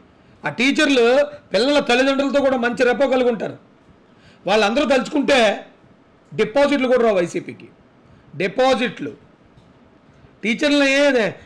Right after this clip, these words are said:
ఏదో తక్కువ చూపు, చిన్న చూపు చూడకండి. వాళ్ళే వందలే ఉద్యోగస్తులు. తొమ్మిది గంటలకు వెళ్తారు, నాలుగున్నరకు మళ్ళీ ఇంటికి వెళ్ళిపోతారు. ఏడు గంటలకల్లా చుట్టూరా పౌడర్ కొట్టేసి వార్తలు చెప్తూ కూర్చుంటారు అనుకున్నారా?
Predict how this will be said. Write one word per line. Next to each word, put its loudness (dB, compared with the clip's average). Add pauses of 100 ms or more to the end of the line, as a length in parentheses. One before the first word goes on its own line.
(120)
ఏదో 0
తక్కువ -4
చూపు, -2
చిన్న -2
చూపు -6
చూడకండి. -4 (720)
వాళ్ళే 2
వందలే 0
ఉద్యోగస్తులు. 0 (320)
తొమ్మిది 0
గంటలకు 0
వెళ్తారు, 0 (260)
నాలుగున్నరకు 2
మళ్ళీ 0
ఇంటికి -2
వెళ్ళిపోతారు. 0 (280)
ఏడు 2
గంటలకల్లా 0 (200)
చుట్టూరా 0
పౌడర్ 0
కొట్టేసి 0
వార్తలు 0
చెప్తూ -2
కూర్చుంటారు -4
అనుకున్నారా? -4